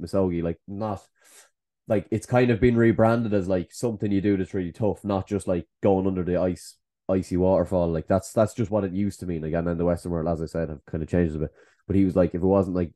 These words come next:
if I didn't think of it as, like, draw-, jaw-droppingly hard or, like, like, really incredibly difficult, like, in, in your mind at first, then there's no point doing it. 'Cause, like,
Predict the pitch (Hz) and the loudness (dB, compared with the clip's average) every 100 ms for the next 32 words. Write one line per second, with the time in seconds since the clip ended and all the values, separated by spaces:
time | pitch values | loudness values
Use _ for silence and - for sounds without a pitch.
0 | - 95 101 110 107 104 92 92 85 87 | -6 -2 0 0 -2 -2 -2 -4 -4 -6
1 | - 98 95 92 - 87 101 98 87 95 | -2 2 4 2 -2 0 2 2 0 -2
2 | 87 85 85 85 90 90 85 78 _ _ | -2 -6 -8 -6 -4 -4 -4 -8 _ _
3 | _ _ _ _ _ _ _ _ - 92 | _ _ _ _ _ _ _ _ -4 0
4 | 87 80 _ _ _ _ _ _ _ - | 0 -4 _ _ _ _ _ _ _ -20
5 | - 104 95 107 104 95 90 - 107 101 | -6 -4 0 2 2 0 -2 -2 0 0
6 | 87 92 85 95 95 95 87 82 - 95 | -2 -4 -4 -6 -6 -4 -4 -6 -6 -4
7 | 95 95 90 87 90 95 92 85 - 95 | -2 -2 -2 -2 0 0 0 -4 -2 -2
8 | 87 - _ - 87 80 82 87 87 90 | -2 -4 _ -8 -8 -6 -6 -4 -4 -4
9 | 78 90 85 73 92 92 87 | 0 0 0 -2 -2 0 -2